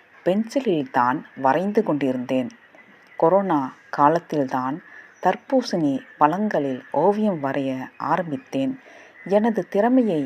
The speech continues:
வெளி உலகிற்கு கொண்டு செல்ல நான் வரைந்தவற்றை சமூக வலைத்தளங்களில் வெளியிட்டேன்.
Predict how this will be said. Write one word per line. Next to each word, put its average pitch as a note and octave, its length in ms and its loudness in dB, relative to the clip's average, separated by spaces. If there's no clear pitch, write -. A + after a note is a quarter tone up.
வெளி E3+ 320 2
உலகிற்கு D#3 760 -2
கொண்டு G3 340 -2
செல்ல C3+ 440 -2
நான் D3 340 2
வரைந்தவற்றை E3+ 800 0
சமூக F#3 640 0
வலைத்தளங்களில் D#3+ 1120 0
வெளியிட்டேன். F#3+ 680 -2